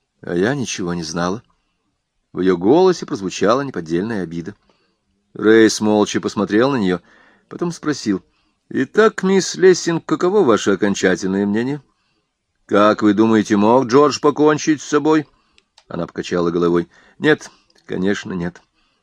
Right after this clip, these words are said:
"Но вы отметили, что он был возбуждён, расстроен". "Да, он уже давно находился в таком состоянии. И теперь я понимаю, почему.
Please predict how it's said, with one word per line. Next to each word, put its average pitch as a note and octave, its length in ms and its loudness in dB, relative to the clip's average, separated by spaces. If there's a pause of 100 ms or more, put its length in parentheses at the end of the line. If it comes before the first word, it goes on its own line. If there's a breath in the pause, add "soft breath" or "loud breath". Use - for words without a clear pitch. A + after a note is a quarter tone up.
(160)
"Но G#2 260 2
вы B2 260 6
отметили, C#3+ 680 0
что F#2+ 240 -2
он G2 160 2
был G2 100 2
возбуждён, A2 880 4
расстроен". A#2+ 720 2 (840 loud breath)
"Да, E3 360 4
он E3+ 80 0
уже D#3 140 -2
давно E3 380 4
находился E3+ 520 0
в - 60 -10
таком D#3+ 260 -4
состоянии. G#2 600 -4 (440)
И A#2 80 -8
теперь A#2+ 200 -6
я A2 100 -4
понимаю, G#2+ 500 -4
почему. F#2+ 360 -12